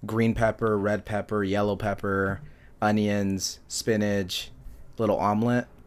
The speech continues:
mm, with Valentina hot sauce. We, we don't, we are no longer a Tapatio household.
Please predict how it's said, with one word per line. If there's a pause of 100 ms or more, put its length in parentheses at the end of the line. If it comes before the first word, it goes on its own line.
(140)
mm, (260)
with
Valentina
hot
sauce. (360)
We,
we
don't, (120)
we
are
no
longer
a
Tapatio
household.